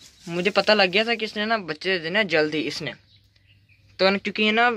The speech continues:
यहाँ से घास, घास उठा रही थी अपने मुंह में, इकट्ठा वगैरह करके ना इस cage में रख रही थी। तो मैंने ना कल इसको ये देखा ना सूखी घास, ये,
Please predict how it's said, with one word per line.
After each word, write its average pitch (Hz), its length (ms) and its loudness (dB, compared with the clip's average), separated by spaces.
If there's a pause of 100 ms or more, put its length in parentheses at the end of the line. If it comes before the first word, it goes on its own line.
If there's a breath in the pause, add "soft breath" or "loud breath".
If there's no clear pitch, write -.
यहाँ 175 200 2
से 190 80 -12
घास, 170 340 0
घास 156 560 0
उठा 160 200 -2
रही 160 140 -2
थी 196 40 -6
अपने 185 240 -6
मुंह 180 180 -2
में, 185 160 2
इकट्ठा 165 320 -2
वगैरह 170 280 2
करके 156 260 -2
ना 190 160 -2 (260)
इस 156 120 -8
cage 156 260 4
में 160 120 -2
रख 151 200 0
रही 131 120 -8
थी। 127 180 -12 (960 soft breath)
तो 180 60 -4
मैंने 196 220 4
ना 220 140 6
कल 214 180 6
इसको 202 200 -2
ये 190 140 4
देखा 180 240 0
ना 214 140 2
सूखी 180 300 -6
घास, 156 320 2
ये, 147 140 0